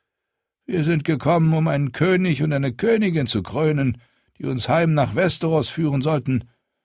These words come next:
Aber dieses Targaryen-Mädchen scheint lieber Olivenbäume zu pflanzen, als den Thron ihres Vaters zurückzuerobern. Währenddessen versammeln sich ihre Feinde, Junkai, Neugis,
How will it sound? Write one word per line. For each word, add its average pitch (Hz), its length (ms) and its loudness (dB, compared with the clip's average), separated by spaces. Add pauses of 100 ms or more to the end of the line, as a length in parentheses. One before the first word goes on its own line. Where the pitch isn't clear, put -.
(380)
Aber 156 300 0
dieses 147 420 0
Targaryen-Mädchen 165 1160 0
scheint 160 320 0
lieber 147 280 0
Olivenbäume 170 840 2
zu 139 160 -4
pflanzen, 156 540 -2
als 147 180 -4
den 120 220 -2
Thron 165 300 0
ihres 143 260 -2
Vaters 160 480 -2
zurückzuerobern. 120 1120 -2 (1000)
Währenddessen 151 600 0
versammeln 147 520 2
sich 143 200 -2
ihre 147 240 -2
Feinde, 156 600 0 (760)
Junkai, 147 640 0 (280)
Neugis, 151 720 0